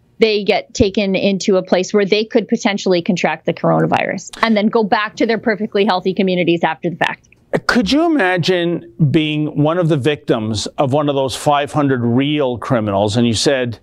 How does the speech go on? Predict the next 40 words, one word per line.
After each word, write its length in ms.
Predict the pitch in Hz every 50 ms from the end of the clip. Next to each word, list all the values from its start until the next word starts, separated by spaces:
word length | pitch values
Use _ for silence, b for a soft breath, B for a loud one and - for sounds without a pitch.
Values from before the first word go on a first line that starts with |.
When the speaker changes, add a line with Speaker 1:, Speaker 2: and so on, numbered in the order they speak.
| _ _
Speaker 2:
some 300 | - - - 143 139 139
of 80 | 135 120
them 240 | 127 117 120 123 -
were 280 | - 131 127 131 131 123
indeed 320 | 123 113 117 113 120 107
violent. 560 | 101 120 120 120 127 131 123 107 98 85 - b b b b b b b b b _ _ -
And 160 | 147 147 147
you 160 | 165 208 247
hear 680 | 240 170 - 185 202 208 202 170 131 104 98 101 110 b b b b _
through 180 | - - 139
the 100 | 127 131
grapevine, 800 | 120 104 131 135 139 151 139 139 131 123 117 113 113 120 123 117 B B B B
'cause 120 | - 135 117
I 80 | 151
don't 200 | 147 180 214 214
even 160 | 185 156 139 117
think 340 | - - 170 175 160 -
you're 140 | 135 127 120
even 220 | 127 110 117 107 107
told 400 | - - 160 175 202 190 160 143
as 100 | 113 120
a 60 | 113
victim, 500 | 95 - 107 - - - 98 98 117 113 B B B B B B -
uh, 340 | 127 120 117 113 110 110
by 240 | 107 107 127 117 117
the 140 | 117 120 113
authorities 760 | 110 - - 143 135 143 143 127 113 104 107 117 110 - b b b b -
that 200 | 127 120 120 120
such 280 | - - 151 - - 143
and 100 | 139 127
such 320 | - - 139 123 - - 131
is 140 | 123 110
out. 280 | 131 123 120 131 - B B B B B B B B _
Can 220 | - - 190 185 202
you 160 | 262 320 349
imagine 560 | 320 240 170 139 139 151 156 - 185 190 175
the 80 | 139 -
feeling 480 | - - - 143 147 160 175 180 175
of 140 | 160 135 104
betrayal 840 | - - - - - - - 123 110 110 117 127 151 185 196 185